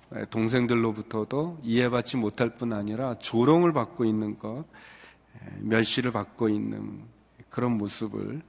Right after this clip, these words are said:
에, 볼 수 있습니다. 많은 사람들이 떠나간, 에, 그 예수님, 어떻게 보면 제자들만 있는 그러한 초라한 행색을 하지 말고,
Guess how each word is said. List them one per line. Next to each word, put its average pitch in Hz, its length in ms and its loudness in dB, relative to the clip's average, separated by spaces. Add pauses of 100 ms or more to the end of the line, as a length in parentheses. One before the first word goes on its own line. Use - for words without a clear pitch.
(380)
에, 101 140 -12
볼 104 160 -6
수 - 160 -8
있습니다. 98 580 -12 (440)
많은 113 300 2
사람들이 117 500 0
떠나간, 123 640 2 (460)
에, 107 180 -4
그 123 140 2
예수님, 113 720 2 (360)
어떻게 - 220 0
보면 120 260 6
제자들만 131 680 4
있는 123 240 0
그러한 117 340 -4
초라한 165 440 0
행색을 165 520 2
하지 156 300 0
말고, 120 720 -2